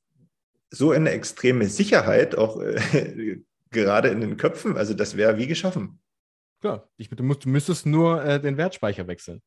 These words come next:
Speaker 2: Die Leute dürf-, die Deutschen dürften nicht mehr in, in Fiat-Währung speichern, weil sie denken, okay, das haben wir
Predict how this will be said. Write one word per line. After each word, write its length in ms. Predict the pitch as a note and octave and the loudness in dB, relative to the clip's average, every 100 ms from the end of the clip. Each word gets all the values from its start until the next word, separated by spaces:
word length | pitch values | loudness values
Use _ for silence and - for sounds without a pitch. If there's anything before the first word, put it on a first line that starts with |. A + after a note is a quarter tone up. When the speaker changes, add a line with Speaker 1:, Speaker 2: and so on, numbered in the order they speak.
| _ _ _ _ - | _ _ _ _ -4
Speaker 2:
Die 40 | |
Leute 200 | A2 C3+ | 0 0
dürf-, 260 | D3 B2 - | -2 -6 -8
die 140 | B2+ | -2
Deutschen 300 | B2+ B2 D3+ | 0 0 0
dürften 240 | C#3 - | -4 -4
nicht 180 | C#3+ C#3+ | -6 -4
mehr 140 | D3 C3+ | -2 -2
in, 180 | B2 | -4
in 140 | C3 A#2+ | -8 -10
Fiat-Währung 600 | D3 E3 B2 A2+ A2+ A#2+ | -2 -2 0 -2 -2 -6
speichern, 480 | - A#2 B2+ C#3+ A#2+ | -4 -4 -4 -6 -6
weil 140 | G#2 | -6
sie 80 | A2+ | -4
denken, 240 | A2 G#2+ | -6 -6
okay, 160 | G2 C3 | -6 -6
das 140 | B2 | -4
haben 100 | G#2+ | -6
wir 120 | G#2 | -6